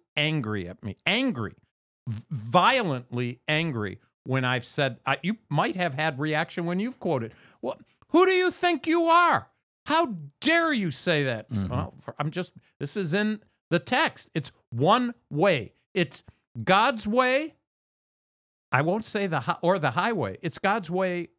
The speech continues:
Speaker 1: or brimstone and burning.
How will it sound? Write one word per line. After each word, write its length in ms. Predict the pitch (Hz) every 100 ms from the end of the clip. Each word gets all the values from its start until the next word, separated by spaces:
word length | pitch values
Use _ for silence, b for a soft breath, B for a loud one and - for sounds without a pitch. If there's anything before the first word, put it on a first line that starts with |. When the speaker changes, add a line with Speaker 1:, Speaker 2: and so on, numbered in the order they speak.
| -
Speaker 1:
or 440 | 165 170 165 160 - _ _ -
brimstone 800 | 113 180 190 - 180 165 160 151 _ _ _ _ _ _ -
and 180 | 147
burning. 380 | 110 170 214 120